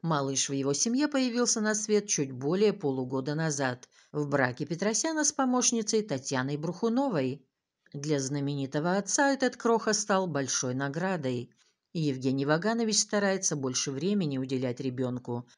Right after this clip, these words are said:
нянчится с ним и часто берет на ручки. Однако, как выяснилось, в семье Петросяна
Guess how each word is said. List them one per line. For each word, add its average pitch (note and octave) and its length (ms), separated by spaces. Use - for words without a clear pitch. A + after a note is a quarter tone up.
нянчится F3 680
с - 100
ним C3+ 220
и C3 80
часто D#3 480
берет C3 340
на E3+ 140
ручки. C3+ 580
Однако, D3 540
как C3+ 220
выяснилось, C3 680
в - 80
семье A3 320
Петросяна A3+ 760